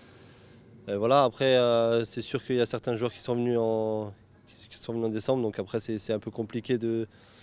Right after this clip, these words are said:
il y a eu des changements dans l'équipe, mais, euh, cette année je pense que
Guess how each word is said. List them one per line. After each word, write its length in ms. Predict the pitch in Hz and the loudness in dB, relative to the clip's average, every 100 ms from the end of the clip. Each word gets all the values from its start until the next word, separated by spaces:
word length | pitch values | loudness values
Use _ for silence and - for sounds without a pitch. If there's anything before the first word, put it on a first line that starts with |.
| - - | -20 -2
il 40 | |
y 20 | 107 | 0
a 40 | |
eu 20 | |
des 100 | 107 | 2
changements 380 | 107 113 98 110 | 0 0 0 0
dans 100 | 110 | 2
l'équipe, 380 | 110 - 123 120 | 0 -2 -4 -4
mais, 160 | 107 104 | -2 -2
euh, 320 | 101 101 98 | 0 0 -2
cette 180 | - - | -6 -6
année 340 | 104 117 127 | -4 0 0
je 100 | 117 - | -2 -6
pense 160 | 110 | -12
que 280 | - 110 107 | -6 -4 -4